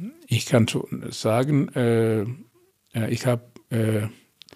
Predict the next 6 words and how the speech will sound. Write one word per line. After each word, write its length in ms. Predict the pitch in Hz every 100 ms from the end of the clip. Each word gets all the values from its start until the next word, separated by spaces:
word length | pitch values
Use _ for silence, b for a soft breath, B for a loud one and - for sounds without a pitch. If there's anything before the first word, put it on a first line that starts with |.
| b b b -
auch, 640 | 160 113 117 113 - - -
äh, 180 | 117 110
herausgefunden, 920 | 113 120 123 - 104 123 123 127 120 131 180
dass, 420 | 123 101 - - -
äh, 380 | 107 101 101 110 - _ b b b b
manche, 920 | - 123 120 127 135 127 117 127 120